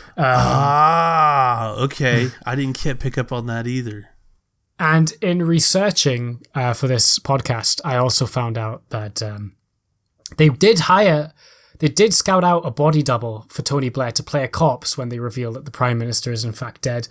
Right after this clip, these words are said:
Speaker 1: but they got a, a swift cease and desist from the B B C to have a dead Tony Blair on, on screen.
Speaker 2: Another thing that would never happen here, like, you would just be like, "We're gonna have a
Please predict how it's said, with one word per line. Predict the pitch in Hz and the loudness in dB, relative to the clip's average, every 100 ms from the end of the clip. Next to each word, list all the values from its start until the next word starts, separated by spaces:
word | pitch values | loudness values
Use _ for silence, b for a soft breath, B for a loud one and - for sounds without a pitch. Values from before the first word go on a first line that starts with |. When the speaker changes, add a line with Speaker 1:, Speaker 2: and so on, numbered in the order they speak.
| B B | B B
Speaker 1:
but | - | -4
they | 131 127 123 139 | 0 0 -2 -4
got | 123 123 | -4 -2
a, | 120 127 | -4 -6
a | 143 | -6
swift | - - 156 127 - - - | -2 2 4 2 0 -6 0
cease | - 143 - | 0 2 0
and | - 123 | 0 -4
desist | 123 - 127 - - 202 | -2 0 0 0 0 -4
from | 139 123 | -8 -8
the | 117 | -6
B | 120 | -6
B | 117 110 | -4 -2
C | - 117 110 - b _ | 0 -2 -8 -14 b _
to | 139 | -4
have | 113 117 120 151 _ _ | -4 -6 -8 -14 _ _
a | 135 | -8
dead | 113 117 110 - | -4 -2 -4 -6
Tony | - 123 113 | -8 -8 -6
Blair | 110 117 107 113 - | -8 -8 -10 -12 -14
on, | 117 110 - _ _ _ _ _ _ | -16 -16 -18 _ _ _ _ _ _
on | 143 107 | -10 -6
screen. | - 120 107 110 b b b b | -6 -6 -12 -18 b b b b
Speaker 2:
Another | 127 156 196 147 | -2 0 2 0
thing | 147 123 | 0 0
that | 110 | -2
would | 123 117 117 - _ - - | -2 -4 -8 -20 _ -20 -12
never | 143 135 120 104 | -4 -2 0 0
happen | 117 107 107 | 0 4 4
here, | 110 107 | 4 -2
like, | 107 117 - | -4 -6 -4
you | 127 | -2
would | 123 113 | -2 -4
just | 123 - - - - | -6 -8 -10 -18 -8
be | 127 123 | 0 0
like, | 113 - - | 0 -6 -8
"We're | 131 | -4
gonna | 135 131 | -2 0
have | 131 131 123 | 0 0 0
a | 123 123 117 | -4 -2 -4